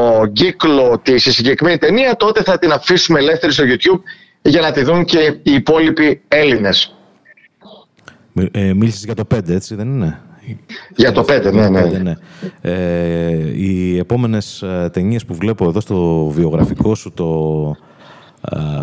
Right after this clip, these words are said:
Speaker 2: Somewhere και το Απόψε θέλω πάλι.
Speaker 1: Ναι,
Speaker 2: Απόψε
Speaker 1: αυτές
Speaker 2: θέλω
Speaker 1: είναι
Speaker 2: πάλι
Speaker 1: δύο
Speaker 2: είναι,
Speaker 1: ταινίες
Speaker 2: είναι
Speaker 1: οι οποίες
Speaker 2: ρομαντική κομμεντή.
Speaker 1: Ρομανιά-, ναι, ναι, ρομαντική κομμεντή,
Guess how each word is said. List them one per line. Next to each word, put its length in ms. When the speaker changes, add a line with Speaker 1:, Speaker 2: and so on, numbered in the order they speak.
Speaker 2:
Somewhere 580
και 120
το 160
Απόψε 340
θέλω 260
πάλι. 460
Speaker 1:
Ναι, 100
Speaker 2:
Απόψε 80
Speaker 1:
αυτές 220
Speaker 2:
θέλω 120
Speaker 1:
είναι 100
Speaker 2:
πάλι 120
Speaker 1:
δύο 100
Speaker 2:
είναι, 80
Speaker 1:
ταινίες 240
Speaker 2:
είναι 100
Speaker 1:
οι 40
οποίες 220
Speaker 2:
ρομαντική 420
κομμεντή. 280
Speaker 1:
Ρομανιά-, 420
ναι, 240
ναι, 160
ρομαντική 360
κομμεντή, 320